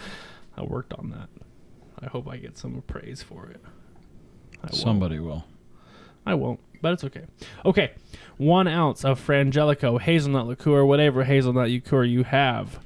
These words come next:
Speaker 1: A half an ounce of vodka, whatever vodka you have. Just don't make it pop off, people. Please, please, please don't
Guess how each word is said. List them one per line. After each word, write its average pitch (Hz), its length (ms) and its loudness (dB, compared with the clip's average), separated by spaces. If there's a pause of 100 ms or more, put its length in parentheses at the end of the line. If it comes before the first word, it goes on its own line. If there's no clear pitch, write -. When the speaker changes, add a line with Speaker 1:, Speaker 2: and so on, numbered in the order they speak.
(380)
Speaker 1:
A 143 240 4
half 147 340 2
an 135 120 0
ounce 123 340 0
of 139 220 2
vodka, 123 720 -2 (340)
whatever 160 280 4
vodka 143 360 2
you 120 160 2
have. 123 300 0
Just 139 260 0
don't 131 240 0
make 131 160 -2
it - 160 -10
pop - 260 -10
off, - 240 -12
people. 123 420 -8
Please, 131 360 -6
please, 135 340 -8
please 139 800 0 (460)
don't 131 460 -2